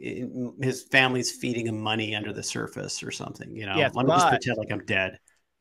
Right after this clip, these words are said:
Speaker 2: True, but it doesn't
Speaker 1: <clears throat>
Speaker 2: explain his, his im-, greatly improved health, his reappearing teeth, if that's true, right? And he was, he seemed to be in a good state. Like, he was even willing to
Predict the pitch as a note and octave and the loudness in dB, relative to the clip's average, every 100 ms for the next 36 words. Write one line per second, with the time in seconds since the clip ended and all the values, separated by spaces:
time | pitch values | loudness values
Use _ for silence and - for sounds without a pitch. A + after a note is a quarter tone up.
0 | _ _ _ _ _ _ _ D#3+ _ - | _ _ _ _ _ _ _ _ _ -8
1 | E3+ C#3+ B2+ A#2+ C#3 C3 A#2+ C#3+ G#3+ D#3 | 0 2 2 -2 0 0 4 6 6 4
2 | C3 - G3+ C3 B2 A#2+ - A#2 A2 - | -2 2 2 4 2 -4 -4 -4 -4 -8
3 | - A#2+ A#2+ A2 G#2 - - C3+ A2 G#2 | -8 0 2 2 -2 -8 -4 -2 -2 0
4 | B2+ D3+ C#3+ A#2 G#2+ A#2 G#2+ - G#2 G2 | 2 2 2 0 -2 -4 -6 -2 0 0
5 | G2+ _ B2 B2+ G#2 - A#2 C3+ B2+ - | -4 _ -2 -2 -2 -6 -2 2 2 0
6 | A#2 G#2 G2+ B2 A2+ - C3 B2 G#2 G2+ | -2 -2 -2 -2 -4 -2 -4 2 2 2
7 | - G#2 F#2+ B2 - _ _ _ _ _ | -2 -8 -6 -6 -10 _ _ _ _ _
8 | _ A2+ A2 B2 - _ _ _ - A#2+ | _ 2 4 4 0 _ _ _ 0 4
9 | A#2 A2+ A2+ - - - D3+ D#3 C3+ C3+ | 6 4 -2 -12 -12 0 2 4 0 0
10 | D#3+ D3 - E3 C#3+ C3+ C3+ A#2 B2 A2+ | -2 0 0 2 4 4 4 4 2 0
11 | - B2 A2 A2 A2 C3 A#2+ B2 C#3+ A#2+ | 2 4 4 2 0 2 2 2 2 2
12 | A2 B2 B2+ A#2+ - A2+ G#2+ G#2 | 4 4 4 0 0 2 2 2